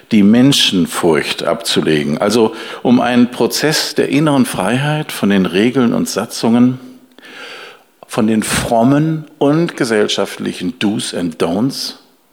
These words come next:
Das dürfen wir, das machen wir nicht, das gehört sich bei uns nicht, bei uns geht man so nicht durch die Gegend, das macht man nicht.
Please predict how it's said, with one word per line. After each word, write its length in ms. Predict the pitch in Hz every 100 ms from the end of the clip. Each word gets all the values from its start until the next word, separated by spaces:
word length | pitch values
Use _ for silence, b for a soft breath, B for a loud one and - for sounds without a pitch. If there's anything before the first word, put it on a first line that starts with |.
| _ -
Das 300 | 95 - -
dürfen 340 | 110 - 110
wir, 120 | 110
das 220 | 101 92 -
machen 260 | 101 107
wir 100 | 107
nicht, 200 | 101 -
das 140 | 87 -
gehört 240 | 92 107
sich 160 | - -
bei 80 |
uns 180 | 113 98
nicht, 200 | 101 92
bei 80 | -
uns 280 | 98 98 -
geht 220 | 110 -
man 100 | 107
so 160 | 101 101
nicht 260 | 104 -
durch 120 | 98
die 120 | - -
Gegend, 360 | 95 104 -
das 160 | 98 -
macht 240 | 98 98
man 140 | 107 101
nicht. 220 | 98 -